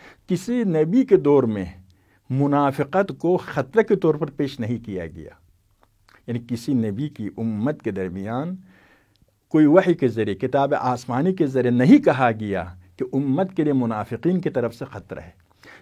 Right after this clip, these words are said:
جبکہ اسلام میں خود نبی نے بھی فرمایا، قرآن نے بھی فرمایا، "ان المنافقین فی الدرک الاسفل من النار"، منافقین جہنم کے سب سے نچلے طبقے میں ہیں۔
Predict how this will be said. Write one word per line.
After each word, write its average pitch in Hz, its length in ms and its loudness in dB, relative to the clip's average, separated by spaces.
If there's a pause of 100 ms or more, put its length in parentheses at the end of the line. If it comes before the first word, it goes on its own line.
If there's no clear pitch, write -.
جبکہ 247 680 2 (920)
اسلام 180 600 2
میں 240 100 4
خود 226 200 6
نبی 180 360 4
نے 311 120 -2
بھی 294 120 4
فرمایا، 247 540 0
قرآن 240 460 2
نے 294 60 2
بھی 220 80 4
فرمایا، 113 460 -2
"ان 139 160 -2
المنافقین 139 880 -2
فی 190 160 -6
الدرک 202 520 -4
الاسفل 214 680 -6
من 117 180 -2
النار"، 98 360 -6 (380)
منافقین 147 840 -2 (960)
جہنم 131 480 0
کے 226 120 -4
سب 277 240 -2
سے - 120 -4
نچلے 139 300 0
طبقے 98 360 -6
میں 87 140 -6
ہیں۔ - 160 -20